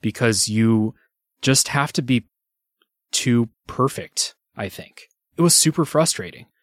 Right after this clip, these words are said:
Doing it on the timer, too. Knowing that, like, you have enough time, um, I think, to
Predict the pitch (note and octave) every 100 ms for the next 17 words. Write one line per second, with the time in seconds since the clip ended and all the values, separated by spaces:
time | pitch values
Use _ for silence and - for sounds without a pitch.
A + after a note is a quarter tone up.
0 | _ _ _ _ - F3+ G3 C3+ A2+ A#2+
1 | C3+ C3+ A2+ G2+ - C#3 A2+ F2 E2 -
2 | - C3 G2 - - _ - A#2 B2+ D3
3 | D3+ C#3 A#2+ G#2+ - A2+ G#2 - - _
4 | _ _ _ A#2+ D3 E3 D3 G#2+ A#2+ -
5 | - A#2+ G#2+ F#2 G2 - _ _ _ _
6 | A2+ G2 F#2 G#2 A2+ G#2+ F2+ - _ _
7 | _ _ _ _ _ _ _ _ - B2+
8 | A2 G#2 G2+ G2